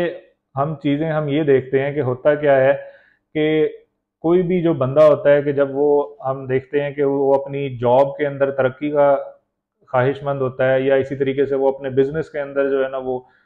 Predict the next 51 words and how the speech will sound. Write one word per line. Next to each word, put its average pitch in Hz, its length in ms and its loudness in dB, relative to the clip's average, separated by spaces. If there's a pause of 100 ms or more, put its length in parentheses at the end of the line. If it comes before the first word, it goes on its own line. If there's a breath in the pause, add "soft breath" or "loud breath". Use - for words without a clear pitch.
(240 soft breath)
अ, 123 60 -6 (560)
बढ़ोतरी 127 500 -2
चाह 135 200 2
रहा 131 120 2
होता 131 200 -2
है, 127 60 2
उसके 127 180 -8
अंदर 135 200 -4
ग्रोथ 123 280 -2 (100)
चाह 123 160 2
रहा 131 100 2
होता 127 220 -2
है, 123 60 -2 (500 soft breath)
तो 156 80 0
वो 160 200 0
शायद 151 240 0
उसके 156 200 -8
अंदर 156 240 -2
कहीं 156 420 -6
बैक 131 260 2
एंड 165 160 -4
के 156 80 0
ऊपर 147 200 0
उसके 143 180 -2
माइंड 135 300 -4
के 143 60 -6
अंदर 139 200 -2
यही 135 220 0
दो 135 160 4
चीज़ें 127 300 -10
चल 120 160 -4
रही 120 200 -6
होती 120 280 -8
हैं 117 100 -12 (480)
कि 139 60 2
वो 139 340 2
ज़्यादा 127 300 4
से 135 100 -2
ज़्यादा 131 300 2
सेविंग 131 360 -6
कर 135 120 -2
ले, 131 180 -4
अगले 131 360 -4
आने 127 200 -6
वाले 127 240 -2
वक्त 120 260 -8
का 135 60 0
कोई 127 200 -6
पता 131 200 -4
नहीं 131 200 -12
है, 120 160 -8